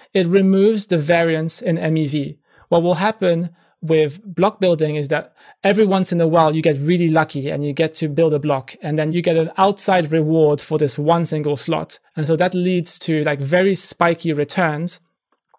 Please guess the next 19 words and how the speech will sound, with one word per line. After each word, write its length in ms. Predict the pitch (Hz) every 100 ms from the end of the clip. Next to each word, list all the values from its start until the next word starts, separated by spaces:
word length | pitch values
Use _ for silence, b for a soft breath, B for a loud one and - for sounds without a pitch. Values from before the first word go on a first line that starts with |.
| _ - -
and 260 | 165 160
you 120 | 160 175
wanna 200 | 175 160
smooth 440 | - 170 185 170
that 180 | - -
out. 380 | 156 156 - b b -
M 160 | 175 180
E 100 | 165
V 140 | 170
smoothing 580 | 165 165 160 147 143 147 _
smooths 580 | - - 156 147 143 135
the 140 | 147 147
M 100 | 143
E 60 |
V, 240 | 143 143 147
as 140 | 143
the 80 | 147
name 180 | 143 139
suggests. 540 | - 156 156 -